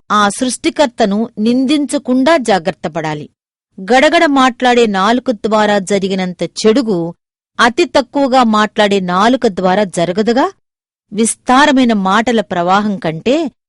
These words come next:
కొద్ది మాటలే ఎక్కువ ఆశీర్వాదకరంగా ఉంటాయి.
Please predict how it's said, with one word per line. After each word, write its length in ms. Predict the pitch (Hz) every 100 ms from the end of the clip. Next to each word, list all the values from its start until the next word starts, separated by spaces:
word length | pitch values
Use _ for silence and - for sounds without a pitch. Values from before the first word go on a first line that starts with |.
| _ _ -
కొద్ది 420 | 311 240 233 370
మాటలే 580 | 311 233 190 185 233 - 220
ఎక్కువ 440 | 233 - 311 - -
ఆశీర్వాదకరంగా 1120 | 180 214 - 269 233 202 185 185 170 170 240
ఉంటాయి. 480 | 214 180 - 160